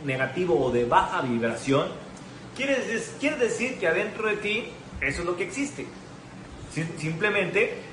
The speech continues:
no lo veías y la crisis vino a hacerlo ver a través de exponerte a esta situación, ¿ok?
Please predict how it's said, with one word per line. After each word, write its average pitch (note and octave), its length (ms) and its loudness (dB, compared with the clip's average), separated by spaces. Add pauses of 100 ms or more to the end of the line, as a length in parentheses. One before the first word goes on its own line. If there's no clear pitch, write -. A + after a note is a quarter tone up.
(200)
no D3+ 160 6
lo F#3 120 8
veías G#3 520 4
y - 20 2
la C#3 220 4
crisis D#3+ 340 0
vino D3 240 6
a D3+ 40 4
hacerlo C#3+ 380 2
ver F3+ 220 6
a C#3 140 2
través C3 340 4
de D3+ 80 6
exponerte C#3+ 720 2
a C3 140 4
esta C3 260 -2
situación, A#2 560 -4 (320)
¿ok? C3 140 -2